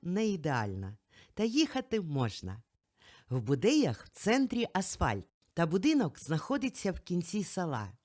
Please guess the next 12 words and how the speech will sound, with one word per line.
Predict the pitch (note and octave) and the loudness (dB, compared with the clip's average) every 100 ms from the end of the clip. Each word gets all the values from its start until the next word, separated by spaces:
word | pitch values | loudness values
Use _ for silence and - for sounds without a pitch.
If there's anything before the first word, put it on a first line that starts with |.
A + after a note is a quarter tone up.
| _ | _
До | D3+ G3+ | 0 4
нього | C4+ D#4 G3 B2+ | 4 4 2 -2
пристойна | - D#3 - - B3 D4 C#4 C4+ - | -2 -2 -2 0 2 2 0 -4 -4
рівна | D3+ E3 G3+ G#3 | -2 -2 0 -2
ґрунтівка. | E3+ D#3+ D#3+ - B2 - F#2 F2+ _ _ _ | -2 -2 -4 -4 -8 -8 -12 -14 _ _ _
І | - E3 | -4 -2
повз | E3+ E3 C3+ | 2 2 2
будинок | A#2+ F3+ A3+ D4+ F3+ B2 - | -2 0 2 2 2 -2 -6
найкоротший | D3 F3+ F3+ G3 C4 D4+ - D#3 C3+ | -2 0 2 2 2 2 0 -2 0
і | F#3 | 2
найзручніший | G#3 A#3 F#3+ A3+ - - F3 B2 - D3 | 6 6 6 2 0 2 2 2 0 -2
виїзд | E3 D4+ A3+ C3 | 2 2 2 0